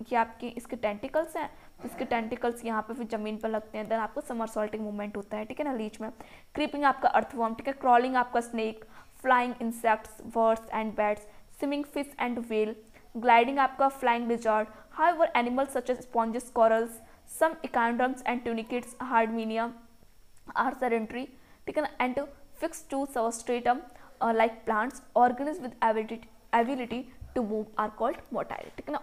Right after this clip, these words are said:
ऑर्गेनिज्म जब मूव करने में योग्य होते हैं, मूव करने के, मूव करने के योग्य होते हैं, तो उसको हम क्या बोलते हैं, उनको हम क्या बोलते हैं, मोटाइल बोलते हैं, ठीक है। लोकोमोशन में क्या, अपनी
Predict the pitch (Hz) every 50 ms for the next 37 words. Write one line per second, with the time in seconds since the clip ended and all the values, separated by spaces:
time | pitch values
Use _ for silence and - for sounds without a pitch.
0 | - - 233 220 226 233 233 233 240 247 240 - - - - - - 226 - 277
1 | 247 240 285 320 - - 254 233 226 226 226 226 233 226 233 233 233 - - -
2 | - - 226 254 269 269 269 262 254 220 - - 226 226 233 254 254 247 254 226
3 | 214 226 226 233 - - - 233 233 233 240 254 240 247 233 214 226 226 247 233
4 | 226 220 220 220 247 254 226 214 - 220 - 247 - - 233 220 - 214 208 208
5 | 208 202 - 285 285 - - - 233 233 - - 247 233 233 233 208 214 214 214
6 | - 285 262 233 233 233 214 214 196 - - 156 - - - 113 107 - - -
7 | - - - - - - 339 349 302 269 277 285 269 277 277 - 269 277 277 277
8 | 302 330 - - 254 - - 269 311